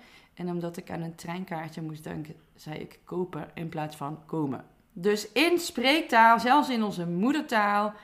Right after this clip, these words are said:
maken wij gewoon fouten. Ik verwissel letters, zoals in het voorbeeld wat ik je net gaf. Ik, eh, je breekt zinnen ten halve af,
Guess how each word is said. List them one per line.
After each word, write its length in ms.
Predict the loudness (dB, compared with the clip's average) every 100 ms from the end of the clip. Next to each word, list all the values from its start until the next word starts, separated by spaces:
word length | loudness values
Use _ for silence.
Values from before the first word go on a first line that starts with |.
| -16
maken 440 | 0 6 6 6 4
wij 240 | 4 4
gewoon 340 | 2 0 0 4
fouten. 500 | 6 6 4 -6 -6
Ik 160 | -8 -6
verwissel 760 | -6 -4 -4 -2 -2 -2 -4
letters, 560 | -4 -2 -4 -8 -12 -14
zoals 440 | -10 -6 -4 -6 -6
in 80 | -12
het 120 | -8
voorbeeld 360 | -6 -6 -6
wat 180 | -8 -12
ik 80 | -8
je 80 | -6
net 200 | -6 -2
gaf. 400 | 0 0 -4 -18 -20 -20 -20 _ _
Ik, 260 | -8 -6 -12
eh, 640 | -12 -8 -8 -8 -4 -2
je 60 |
breekt 360 | -2 -2 -2 -4
zinnen 340 | -2 0 0
ten 180 | -2 0
halve 300 | 4 4 4
af, 340 | 2 2 2